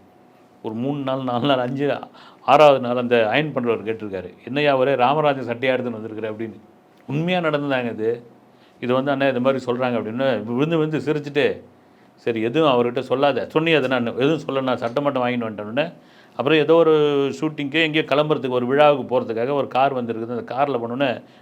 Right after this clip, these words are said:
அந்த அயர்னிங் கடையாண்ட அப்படி நிறுத்தி நிக்கிறாரு. நிறுத்தினோடனே கண்ணாடி இறக்கிட்டு, "இந்த பையன் கொடுக்குற சட்டை ராமராஜன் சட்டை, நான் தாங்க ராமராஜன்னு." அவர் பதறி போய் வந்து,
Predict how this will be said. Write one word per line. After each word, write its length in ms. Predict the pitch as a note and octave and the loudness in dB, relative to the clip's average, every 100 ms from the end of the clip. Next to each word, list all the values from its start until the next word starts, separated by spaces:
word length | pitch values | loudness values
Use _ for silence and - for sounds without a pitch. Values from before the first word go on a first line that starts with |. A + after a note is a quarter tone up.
| - | -16
அந்த 140 | A2+ G#2+ | -8 2
அயர்னிங் 320 | C#3+ E3 D3 | 2 2 0
கடையாண்ட 300 | B2 A2+ G#2+ | 0 0 -2
அப்படி 140 | G#2+ | -4
நிறுத்தி 260 | A2 B2+ B2 | -6 -4 -4
நிக்கிறாரு. 440 | A#2+ G#2 F#2 F2+ - _ _ _ _ | -2 -2 -6 -8 -16 _ _ _ _
நிறுத்தினோடனே 420 | B2+ B2+ C3+ C3+ | -8 -4 -2 -2
கண்ணாடி 360 | C3 C3 C#3+ C3 | -2 2 4 4
இறக்கிட்டு, 680 | A2+ B2+ B2 C3 G2+ - - _ _ _ _ - | 2 -2 -2 0 -2 -8 -20 _ _ _ _ -8
"இந்த 140 | A2+ | -8
பையன் 520 | G#2+ C#3 D3 B2+ A#2 A#2+ | 0 0 2 0 0 -2
கொடுக்குற 240 | B2 A#2+ | -2 -2
சட்டை 300 | - A2+ C3 | -2 0 2
ராமராஜன் 440 | A#2 C3+ C#3 A#2+ | 2 4 4 2
சட்டை, 240 | - G#2+ A2 | -2 -6 -2
நான் 200 | A#2 C3 | 0 2
தாங்க 200 | C3+ B2+ | 2 2
ராமராஜன்னு." 520 | A#2 B2+ A#2+ A2 A#2+ | 2 2 0 0 0
அவர் 200 | C3+ D3+ | 0 0
பதறி 440 | - C3 D#3 D#3 | -2 0 2 0
போய் 240 | C3 D3 C3 | 0 -2 0
வந்து, 440 | B2 C3+ C#3 A#2 | -4 -2 -4 -4